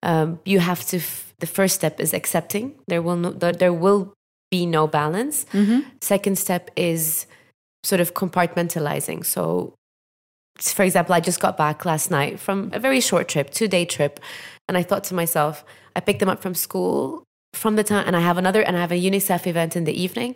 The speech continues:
Speaker 2: Mm-hmm.
Speaker 1: So I thought, from the time I pick them up from school till the time I go to the unicef, um, event, I'm gonna switch off my phone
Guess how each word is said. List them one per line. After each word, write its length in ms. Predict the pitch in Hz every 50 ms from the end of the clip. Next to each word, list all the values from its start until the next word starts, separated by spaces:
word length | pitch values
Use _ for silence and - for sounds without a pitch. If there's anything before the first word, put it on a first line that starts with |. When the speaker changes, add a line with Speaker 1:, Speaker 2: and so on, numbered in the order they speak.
| - -
Speaker 2:
Mm-hmm. 280 | 214 220 214 240 254
Speaker 1:
So 120 | 277 226 196
I 60 | 190
thought, 260 | - 160 - - -
from 120 | - 208 220
the 40 | 208
time 160 | - 226 208
I 40 | 202
pick 160 | 208 208 -
them 100 | 190 185
up 120 | 208 -
from 120 | - 190 165
school 520 | - - - - 170 160 170 202 220 220 -
till 160 | - - 190
the 80 | 185 185
time 280 | 180 - 190 170 165 160
I 100 | 151 151
go 240 | 147 - - 170 190
to 80 | 190
the 160 | 180 175 160 151
unicef, 480 | 151 156 - 147 151 147 - - - - _ -
um, 240 | 160 156 151 156 190 190
event, 340 | 170 160 160 151 160 - - - - - - - -
I'm 100 | - 196
gonna 160 | 175 170 165
switch 260 | 165 - - 170 - -
off 140 | 165 160 -
my 100 | 170 165
phone 500 | 156 - - 156 143 139 139 147 151 151